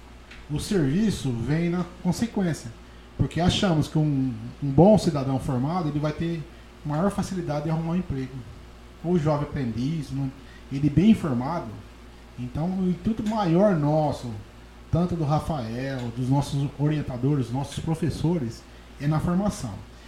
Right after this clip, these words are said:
E isso aí a gente não deixou de seguir o, o mesmo dilema da dona Zuleide e da dona Holanda de São Antônio. Então, os princípios são os mesmos.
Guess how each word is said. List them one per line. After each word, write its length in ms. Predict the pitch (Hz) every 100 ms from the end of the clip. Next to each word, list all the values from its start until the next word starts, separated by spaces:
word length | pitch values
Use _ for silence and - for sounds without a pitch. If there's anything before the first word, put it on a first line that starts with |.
| - -
E 120 | 180
isso 200 | 233 -
aí 260 | 165 175 208
a 60 | 160
gente 260 | 175 175
não 220 | 170 196
deixou 480 | 220 214 - 175 185
de 100 | 180
seguir 640 | - 196 135 139 175 196 180 - - - - 147
o, 240 | 147 151
o 20 |
mesmo 520 | 143 156 185 190 208
dilema 520 | 190 165 151 156 180 185
da 100 | 175
dona 360 | 143 170 180
Zuleide 640 | 156 151 139 147 165 170 170
e 40 |
da 120 | 165
dona 360 | 165 170 170 170 - 160 156
Holanda 420 | 170 143 151 175
de 80 | 175
São 180 | - 214
Antônio. 360 | 220 139 120 123 - - - -
Então, 220 | 131 160
os 80 | -
princípios 640 | 180 151 - 143 147 - - -
são 140 | 160
os 100 | 226
mesmos. 400 | 330 185 113 107